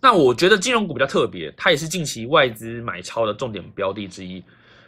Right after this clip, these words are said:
那理论上，我们先说，理论上金融股其实慢慢买不太会有什么问题，你只要先定出级距，下跌多少要买多少，上涨多少要买多少，就算你可能赔了，那一两年之后复利效果出现的时候，获利还是会浮现的。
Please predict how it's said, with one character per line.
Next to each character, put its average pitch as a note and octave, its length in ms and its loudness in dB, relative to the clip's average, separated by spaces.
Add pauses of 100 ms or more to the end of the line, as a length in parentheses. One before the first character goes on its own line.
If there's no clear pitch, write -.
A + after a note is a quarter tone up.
(100)
那 A3+ 80 -2
理 E3 160 2
论 A#3+ 180 10
上， F3 360 2
我 G#2 100 -10
们 A#2 80 -8
先 D3+ 160 -2
说， C#3 360 -6
理 A#2+ 120 -8
论 D#3 140 2
上 C#3+ 180 -2
金 G#3 140 -6
融 G3 120 0
股 C#3 80 -4
其 A2 140 -10
实 A#2 80 -12
慢 D3 160 0
慢 D3 140 0
买 D#2 260 -10 (240)
不 C3 160 -10
太 E3 180 2
会 D3+ 140 2
有 G#2 100 -2
什 F#2+ 140 -14
么 F2 60 -12
问 G2+ 200 -8
题， - 240 -20 (140)
你 F#3+ 80 -10
只 F#3 80 6
要 F3 60 6
先 F3+ 180 -2
定 F3 180 -4
出 D3 280 -8
级 G2+ 260 -12
距， A2 320 -10
下 - 260 2
跌 C3 140 -2
多 D3 140 -4
少 A2+ 140 -2
要 B2 60 -4
买 G2+ 160 -6
多 F#2+ 160 -8
少， - 160 -10
上 F#3+ 220 -2
涨 A2 180 -4
多 C3+ 140 -4
少 G2+ 140 -4
要 A2+ 80 -2
买 F2+ 180 -6
多 F#2+ 180 -8
少， E2 240 -8 (440)
就 A3+ 160 8
算 F#3 180 4
你 B2+ 60 -8
可 A2+ 100 -8
能 G#2 140 -6
赔 F#2+ 240 -6
了， F2 280 -4
那 D#3+ 240 2 (140)
一 F#3+ 140 0
两 G#2 180 0
年 F#2 220 -10
之 A2 160 -10
后 A#2+ 260 -2 (140)
复 F3+ 160 -6
利 E3 80 2
效 D#3 180 2
果 G2 100 -4
出 B2 240 -12
现 B2 160 -6
的 F#2+ 80 -10
时 F#2+ 160 -8
候， G2+ 60 -2
获 D#3 180 -2
利 C3 120 -2
还 A2 100 -4
是 G#2+ 100 -8
会 A2+ 120 -2
浮 F#2 240 -14
现 F#2+ 200 -10
的。 - 80 -20